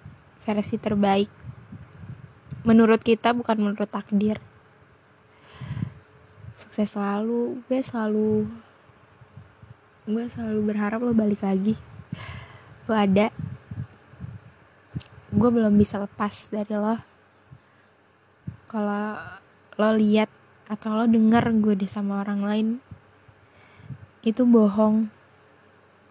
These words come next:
Gue masih ada di lo sampai sekarang.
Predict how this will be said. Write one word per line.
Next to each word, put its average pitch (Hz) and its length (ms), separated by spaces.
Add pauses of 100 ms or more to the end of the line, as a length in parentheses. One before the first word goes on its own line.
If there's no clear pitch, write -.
(1080)
Gue 233 240
masih 220 400
ada 208 400
di 208 240
lo 214 400
sampai 208 480
sekarang. 214 720